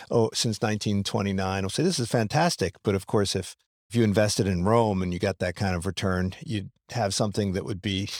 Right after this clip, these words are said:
<laughs> you know, you'd, you'd own the entire universe, right, after investing one, the equivalent of one dollar. And so it seems like one of the, the key trends that you see is that the interest rates just have gone consistently down.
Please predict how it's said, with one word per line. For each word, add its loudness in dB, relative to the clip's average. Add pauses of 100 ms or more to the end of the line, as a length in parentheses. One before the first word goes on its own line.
(100)
<laughs> -8
you 2
know, 0
you'd, -4
you'd -2
own 0
the 0
entire 0
universe, -2
right, -4
after -4
investing -2
one, 0 (320)
the -10
equivalent 0
of -4
one 0 (160)
dollar. 2 (580)
And 2
so 4
it -4
seems 4
like 2
one 4
of 4
the, 2
the 0
key -2
trends 0
that -6
you -4
see -2
is -2
that -2
the 2
interest 0
rates 2
just -2 (140)
have 0 (320)
gone 2
consistently -4
down. -2